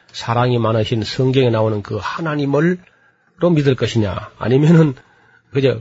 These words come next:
그 신의 이름을 우연이라고 부를 것이냐, 그 선택만 남아있는 것뿐이에요. 그러니까 정말 양심을 가진 사람이라면은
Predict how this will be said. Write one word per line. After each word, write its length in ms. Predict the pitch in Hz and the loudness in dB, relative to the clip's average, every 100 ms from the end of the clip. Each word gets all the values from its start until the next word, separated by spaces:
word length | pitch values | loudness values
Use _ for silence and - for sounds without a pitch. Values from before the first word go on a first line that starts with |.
| - | -8
그 460 | - 139 131 123 - | -4 0 0 -2 -6
신의 320 | - 185 143 | -4 2 2
이름을 260 | 131 123 113 | 2 2 0
우연이라고 600 | 113 117 135 151 160 139 127 | 0 2 4 2 0 -2 -6
부를 220 | - 110 | -6 -6
것이냐, 480 | 110 123 117 95 107 _ _ _ _ | -4 -4 -4 -4 -10 _ _ _ _
그 120 | - 185 | -2 0
선택만 480 | 214 190 208 170 | 0 -2 -2 0
남아있는 320 | 139 135 120 131 | 0 0 0 -2
것뿐이에요. 460 | 113 131 98 - - _ _ _ _ _ | -4 -4 -4 -8 -20 _ _ _ _ _
그러니까 260 | - 135 - - - - | -6 -6 -6 -16 -20 -4
정말 560 | 143 160 175 180 175 | 0 2 4 4 4
양심을 480 | 127 120 117 143 123 | 0 0 -2 0 -2
가진 280 | 127 131 117 | -2 -4 -4
사람이라면은 760 | 101 110 107 101 107 101 110 | -4 -4 -4 -2 -2 -2 -6